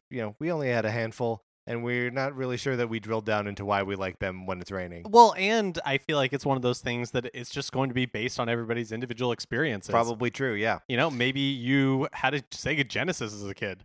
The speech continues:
Speaker 1: What? What, what are you gonna play Altered Beast when it
Speaker 2: Like
Speaker 1: rains?
Speaker 2: a Dreamcast. I would love to hear somebody's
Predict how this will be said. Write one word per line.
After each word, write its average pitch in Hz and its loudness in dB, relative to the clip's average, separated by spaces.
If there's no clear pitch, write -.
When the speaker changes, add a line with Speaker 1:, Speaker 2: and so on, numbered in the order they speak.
Speaker 1:
What? 98 -8
What, 151 0
what 107 -4
are 107 -4
you 98 -4
gonna 95 -4
play 120 -4
Altered 113 -6
Beast 113 -8
when 160 -2
it 190 -4
Speaker 2:
Like 202 4
Speaker 1:
rains? 185 4
Speaker 2:
a 247 0
Dreamcast. 254 2
I 131 2
would 143 2
love 202 6
to 156 0
hear 123 0
somebody's 110 -2